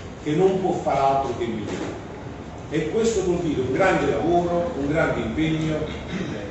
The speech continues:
grandi sofferenze quando bisogna dire no per i motivi ovviamente non dipendenti da te, ma soprattutto una grande apertura a quello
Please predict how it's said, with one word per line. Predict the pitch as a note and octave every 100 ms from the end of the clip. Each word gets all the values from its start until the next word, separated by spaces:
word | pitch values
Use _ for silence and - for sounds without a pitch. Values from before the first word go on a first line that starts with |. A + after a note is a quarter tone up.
| -
grandi | E3 G3 G3 D3+
sofferenze | D#3+ D3+ D3 D3 C3 A#2+
quando | C3 B2+
bisogna | A#2 A#2 A2+
dire | A2 A2+
no | A2 G#2
per | A2
i | A2
motivi | G2+ A#2+ A#2 G2+ F#2+ - - F#2+
ovviamente | A2 G#2+ A2 G#3+ G#2
non | F#3+
dipendenti | - G3 G2 F#3+ A#2+
da |
te, | A2+ D#3 - A#2
ma | A2+
soprattutto | C#3 - A2+ A2 F#3+ F#3+ F3+ F3+ - - - - - - -
una | D#3 D#3 D#3
grande | D#3 F3 F#3 D#3+ C#3+
apertura | B2+ C3+ B2+ - E3 F3+ F3 D#3+ C#3
a | C#3 - D3+
quello | E3 D#3+